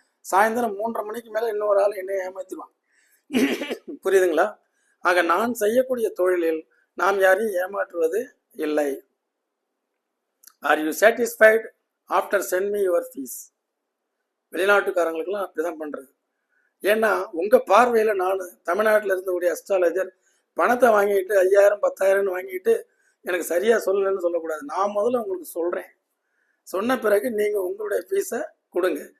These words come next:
"நீங்க சொன்ன ஐயாயிரம், பத்தாயிரம் நான் வாங்குறது இல்லை" அப்படின்னு சொல்லிடுவோம். இது போன்று ம-, மீன ராசிக்காரர்கள் ஒரு சாத்வீகமா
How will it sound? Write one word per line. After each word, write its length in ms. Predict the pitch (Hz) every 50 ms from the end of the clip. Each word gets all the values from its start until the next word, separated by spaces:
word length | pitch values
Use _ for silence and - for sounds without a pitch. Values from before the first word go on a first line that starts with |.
| _ _ _ _ _ _
"நீங்க 260 | - 175 190 196 190
சொன்ன 280 | - 190 202 226 233 220
ஐயாயிரம், 440 | 202 196 202 220 226 226 220 214
பத்தாயிரம் 380 | 196 190 - - 190 180 190 208
நான் 180 | 208 202 175 165
வாங்குறது 440 | 170 180 190 185 180 170 160 156
இல்லை" 160 | 147 - - _ _ _ _ _ _ _ _ _ _ -
அப்படின்னு 400 | 190 190 190 180 156 165 180 233
சொல்லிடுவோம். 500 | - - 170 165 160 151 143 139 - _ _ _ _ _ _ _
இது 200 | - 156 170 185
போன்று 500 | 185 208 233 240 233 196 165 165 - _ _ _ - - _ _ -
ம-, 220 | - 170 170 160 156
மீன 260 | 160 180 226 262 254
ராசிக்காரர்கள் 800 | 226 208 196 - - 208 - - 180 170 160 151 147 208 240 - _ _ _ _ _ _ -
ஒரு 160 | 180 180 180
சாத்வீகமா 640 | 180 175 170 180 180 202 214 226 214 214 226 240 247